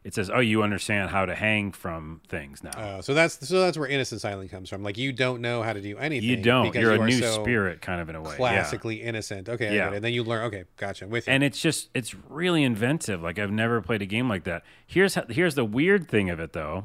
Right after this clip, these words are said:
Speaker 1: I found, um, and again, this massive lands, huge. It looks like Legend of Zelda,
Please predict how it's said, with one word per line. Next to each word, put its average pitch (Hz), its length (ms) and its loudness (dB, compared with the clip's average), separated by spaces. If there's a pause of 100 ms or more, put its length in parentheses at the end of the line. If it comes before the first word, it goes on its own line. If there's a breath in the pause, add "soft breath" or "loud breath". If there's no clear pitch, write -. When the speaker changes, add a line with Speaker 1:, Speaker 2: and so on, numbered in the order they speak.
(160)
Speaker 1:
I 113 80 4
found, 156 600 2
um, 98 520 2 (920 soft breath)
and 131 160 4
again, 135 180 4
this 110 240 -4
massive 131 560 0
lands, 104 600 0 (180)
huge. 143 600 -2
It 127 160 -6
looks - 160 -2
like 151 140 2
Legend 117 340 2
of 95 80 -2
Zelda, 80 400 -6